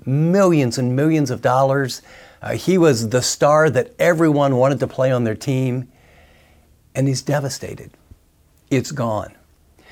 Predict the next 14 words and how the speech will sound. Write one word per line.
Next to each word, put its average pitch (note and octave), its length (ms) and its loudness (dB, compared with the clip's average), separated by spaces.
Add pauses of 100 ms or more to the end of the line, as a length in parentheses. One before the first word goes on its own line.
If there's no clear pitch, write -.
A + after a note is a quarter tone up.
(240)
Uh, D#2 320 -2 (280)
when D#3+ 280 4
Jerry, F#3 560 2
uh, A#2+ 300 -2 (420)
first E3 320 0
had E3 260 2
this C3 160 0
situation, C3+ 640 0
I C#3 120 2
would C#3 120 2
call C#3 340 2
him C3 300 0
a, A2+ 340 0
uh, G#2 140 -8